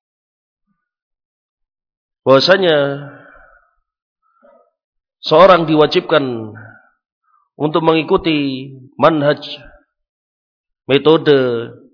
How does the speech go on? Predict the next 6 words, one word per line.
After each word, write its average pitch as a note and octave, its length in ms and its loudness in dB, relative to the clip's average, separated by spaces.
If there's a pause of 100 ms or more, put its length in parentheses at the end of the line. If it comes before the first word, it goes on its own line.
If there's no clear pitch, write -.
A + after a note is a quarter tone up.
(600)
yang C3 160 2
berjalan C#3 400 2
di C#3+ 160 0
atasnya C3+ 720 -2
sahabatul C#3 640 0
Rasulillah C3 640 0